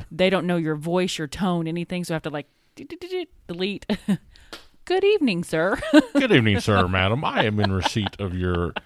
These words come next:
Speaker 2: correspondence.
Speaker 1: And I, and I'm like,
Speaker 2: Please only email me between eight and four if you don't mind. Thank
Speaker 1: I'm
Speaker 2: you.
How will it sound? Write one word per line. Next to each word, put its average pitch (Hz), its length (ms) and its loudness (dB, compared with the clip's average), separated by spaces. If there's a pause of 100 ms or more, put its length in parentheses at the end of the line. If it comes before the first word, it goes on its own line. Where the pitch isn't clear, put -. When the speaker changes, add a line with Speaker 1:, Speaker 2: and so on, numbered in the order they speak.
(760)
Speaker 2:
correspondence. 90 840 2 (240)
Speaker 1:
And 220 160 -2
I, 185 180 0 (120)
and 190 160 -4
I'm 180 160 4
like, 247 140 4
Speaker 2:
Please 143 200 -2
only 127 320 2
email 98 220 4
me 90 160 2
between 87 320 -2
eight 90 180 -4
and 90 100 -8
four 82 360 -6
if 78 140 -12
you 90 80 -4
don't 82 180 -6
mind. 95 340 -4
Thank - 280 -2
Speaker 1:
I'm 92 40 -6
Speaker 2:
you. 90 80 -4